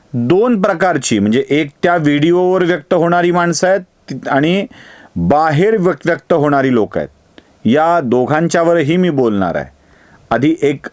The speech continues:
गोष्ट सांगून ठेवतो, ज्यांनी या व्हिडिओवर येऊन YouTube-वर कमेंट केल्यात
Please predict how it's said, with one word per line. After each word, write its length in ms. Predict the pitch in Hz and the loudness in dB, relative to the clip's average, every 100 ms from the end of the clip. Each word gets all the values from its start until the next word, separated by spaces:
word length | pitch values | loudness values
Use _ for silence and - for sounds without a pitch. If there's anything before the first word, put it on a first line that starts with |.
| - 110 | -6 0
गोष्ट 260 | 143 139 | 0 0
सांगून 380 | 151 127 113 110 | 0 2 2 0
ठेवतो, 360 | 95 78 67 - _ _ _ - - - - | 0 -2 -4 -14 _ _ _ -20 -20 -16 -4
ज्यांनी 520 | 101 135 151 175 185 - | 0 2 2 2 0 0
या 340 | 123 135 151 | 0 2 2
व्हिडिओवर 760 | 160 139 131 143 147 147 151 156 151 | 0 0 2 2 2 2 2 0 0
येऊन 380 | 123 127 143 156 | 0 2 0 0
YouTube-वर 720 | 110 120 123 147 156 156 170 147 | 0 0 0 0 0 2 0 0
कमेंट 280 | 143 135 123 | -2 -2 -2
केल्यात 280 | 120 107 107 | 0 0 0